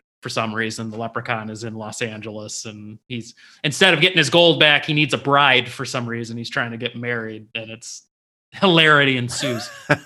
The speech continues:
Speaker 1: But yeah, a lot of people are like, "Leprechaun two sucks." And I'm like, "Nah, I think it's, like, the next best made movie out of them, like, one and two. And then, like, the rest really are, feel their straight to video, like, <laughs> roots."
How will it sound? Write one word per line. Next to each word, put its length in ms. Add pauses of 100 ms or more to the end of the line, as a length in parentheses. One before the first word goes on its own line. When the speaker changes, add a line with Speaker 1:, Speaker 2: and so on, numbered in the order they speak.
(160)
Speaker 1:
But 180
yeah, 140
a 40
lot 160
of 80
people 240
are 80
like, 240
"Leprechaun 480
two 160
sucks." 420
And 80
I'm 80
like, 240
"Nah, 100
I 160
think 220
it's, 140
like, 160
the 80
next 240 (200)
best 420
made 360
movie 540
out 180
of 160
them, 300
like, 180
one 300
and 180
two. 320
And 100
then, 140
like, 160
the 100
rest 400
really 500
are, 320 (220)
feel 420
their 200 (120)
straight 500
to 80
video, 760
like, 320 (180)
<laughs> 240
roots." 720